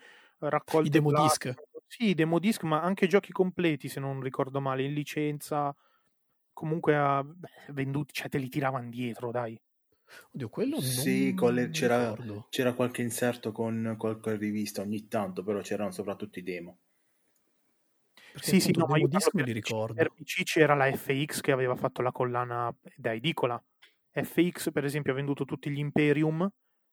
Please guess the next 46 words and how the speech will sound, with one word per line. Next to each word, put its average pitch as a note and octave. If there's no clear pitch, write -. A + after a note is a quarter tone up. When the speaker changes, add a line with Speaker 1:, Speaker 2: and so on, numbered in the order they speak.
Speaker 1:
in, C#3+
in C#3+
praticamente C3
in B2
edicola, B2
la C#3
F C#3+
X -
Interactive. C3
Io E3
parlo D3+
per D3
P D#3
C -
e C#3
non D3
per C#3+
console. C#3+
Speaker 3:
Sì, F3+
sì, F#3+
no, F3+
no, G#3+
no, A#3+
Speaker 1:
So F#3
che F#3
Speaker 3:
no, D3+
Speaker 1:
per D#3
Speaker 3:
eh. C#3+
Speaker 1:
console D3+
comunque F3+
c'erano, F3+
forse F#3
erano D#3
solo D3+
demo B2+
per C3
console. B2
Speaker 3:
Allora, C3+
per D3+
Speaker 1:
Però D#3+
Speaker 3:
P -
C, -
Speaker 1:
per A#2
Speaker 3:
sì. C#3
Speaker 1:
P -
C, -